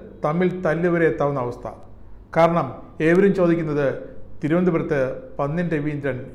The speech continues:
ഇത്തവണയും ജയിക്കുമോ എന്നാണ്. അതിന് കാരണമുണ്ട്. കഴിഞ്ഞ തെരഞ്ഞെടുപ്പിൽ, രണ്ടായിരത്തി പത്തൊൻപതിലെ ലോക്സഭാ തെരഞ്ഞെടുപ്പിൽ ബി ജെ പി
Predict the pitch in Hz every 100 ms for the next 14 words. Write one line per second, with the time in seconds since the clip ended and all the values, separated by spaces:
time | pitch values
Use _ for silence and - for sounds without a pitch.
0 | 151 135 135 170 151 143 135 170 180 127
1 | 143 143 151 160 160 156 123 120 110 110
2 | - - - - - - - - - -
3 | - - - 143 139 143 147 151 123 -
4 | - - - - - - - - - -
5 | - - - - - - - 208 262 277
6 | 240 208 196 185 175 208 202 202 185 190
7 | - 180 180 208 202 190 185 185 185 165
8 | 160 196 202 180 156 143 151 220 - -
9 | - - - - - - - - 151 175
10 | 196 185